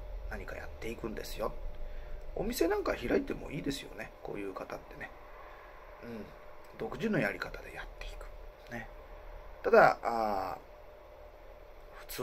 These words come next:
の企業に勤めるとね、やっぱり、えー、後悔することやね、えー、なんで自分はこうなんだろうっていうね、えー、ことは多いと思いますのでね、え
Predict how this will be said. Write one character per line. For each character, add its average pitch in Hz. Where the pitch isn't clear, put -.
の 113
企 131
業 104
に 95
勤 -
め 156
る 92
と -
ね、 104
や 120
っ 110
ぱ 107
り、 90
え 95
ー、 -
後 107
悔 87
す -
る -
こ -
と 131
や -
ね、 107
え 98
ー、 -
な 135
ん 139
で 120
自 190
分 107
は 107
こ 117
う 110
な 101
ん 92
だ 92
ろ 80
う -
っ -
て -
い -
う -
ね、 -
え 95
ー、 -
こ -
と -
は 90
多 151
い 143
と -
思 131
い 160
ま 196
す -
の -
で -
ね、 -
え 107